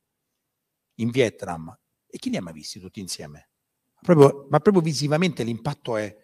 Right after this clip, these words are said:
incredibile, eccezionale. E sono giovani per davvero. Non pensano al futuro, ma non al futuro, casomai a loro, ma non a quello delle prossime generazioni. Perché non moriranno mai, come ogni giovane non muore mai.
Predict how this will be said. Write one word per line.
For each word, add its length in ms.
incredibile, 640
eccezionale. 840
E 80
sono 240
giovani 320
per 140
davvero. 540
Non 140
pensano 380
al 80
futuro, 600
ma 80
non 100
al 100
futuro, 540
casomai 300
a 40
loro, 360
ma 80
non 120
a 60
quello 180
delle 140
prossime 340
generazioni. 760
Perché 180
non 120
moriranno 400
mai, 340
come 160
ogni 160
giovane 320
non 200
muore 300
mai. 400